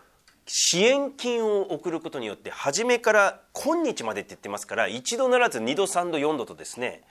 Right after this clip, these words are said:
彼らはことあるごとに、えー、機会があるごとに送っていたという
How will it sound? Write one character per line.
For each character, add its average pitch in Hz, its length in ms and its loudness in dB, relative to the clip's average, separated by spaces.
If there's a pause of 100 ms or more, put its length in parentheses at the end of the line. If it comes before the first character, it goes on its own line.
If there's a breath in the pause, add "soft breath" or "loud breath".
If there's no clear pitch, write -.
(280 loud breath)
彼 196 180 0
ら 123 140 2
は 107 320 2 (200 loud breath)
こ - 140 -6
と 262 280 0
あ 233 60 4
る 233 120 -2
ご 226 120 -4
と 180 140 -4
に、 175 320 -4 (240 soft breath)
え 120 120 -2
ー、 113 40 -2
機 - 160 -10
会 269 220 0
が 220 100 2
あ 214 40 4
る 208 100 2
ご 185 100 -2
と 185 120 -4
に 196 280 -4 (200 soft breath)
送 165 380 0
っ 247 40 -6
て 233 680 -2 (120)
い 156 140 -6
た 175 200 0
と 110 200 -8
い 151 360 0
う 87 120 -10